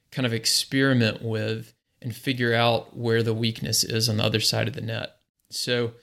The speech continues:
if the player is a player who serves and stay back, stays back, which most players are at this three five level, we might, may find that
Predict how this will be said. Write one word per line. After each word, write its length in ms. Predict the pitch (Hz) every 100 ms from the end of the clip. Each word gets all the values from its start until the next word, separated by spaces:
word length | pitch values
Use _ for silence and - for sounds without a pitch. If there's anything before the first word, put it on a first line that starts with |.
| _ _ _ _ -
if 240 | 151 151
the 100 | 139
player 560 | 123 - 131 127 127 -
is 680 | - 120 117 117 113 - - _ _ _ _ _
a 60 | 113
player 440 | 117 135 127 127
who 280 | 113 123 117
serves 360 | 110 131 131 123
and 100 | 117
stay 280 | - 120 113
back, 520 | 120 127 120 - -
stays 320 | - 123 117
back, 440 | - 139 120 113
which 400 | - 120 113 -
most 260 | 123 117 -
players 260 | 120 113 117
are 160 | 117
at 100 | 120
this 160 | 120 -
three 200 | 127 113
five 340 | 117 113 110
level, 420 | 120 113 117 113 _ _ _ -
we 120 | 127
might, 400 | 123 131 147 - -
may 300 | 123 135 160
find 440 | 147 120 120 113
that 360 | 120 117 113